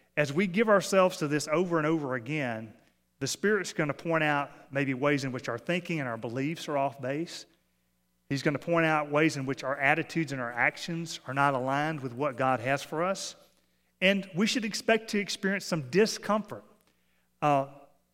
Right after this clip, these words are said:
just as a side note, I think that we ought to come to God through His Word with any need.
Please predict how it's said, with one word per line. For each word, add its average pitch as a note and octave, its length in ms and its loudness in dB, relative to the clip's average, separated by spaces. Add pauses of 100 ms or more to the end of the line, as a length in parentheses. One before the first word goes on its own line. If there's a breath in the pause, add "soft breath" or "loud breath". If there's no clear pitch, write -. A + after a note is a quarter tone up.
(160)
just G3 200 -2
as F3+ 120 4
a C#3+ 60 4
side F#3+ 400 4
note, B2 280 -4 (600)
I E3 80 4
think C4+ 220 4
that G3 120 4
we F3 160 6
ought F3 140 8
to D#3 80 2
come E3 500 0 (380)
to C#3 100 -8
God D3+ 380 2
through D3 80 -2
His B2+ 120 -4
Word C#3 240 0
with A#2+ 160 -12
any D3+ 220 -8
need. C#3 440 -8